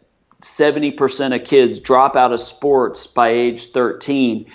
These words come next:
and pressure from parents and coaches is thought to be the number one reason from that. So yeah, if you have a kid that's really self-driven,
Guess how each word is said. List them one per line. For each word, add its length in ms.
and 260
pressure 440
from 180
parents 360
and 120
coaches 440
is 120
thought 220
to 80
be 160
the 200
number 400
one 280
reason 400
from 200
that. 320
So 220
yeah, 340
if 180
you 140
have 320
a 60
kid 300
that's 200
really 360
self-driven, 880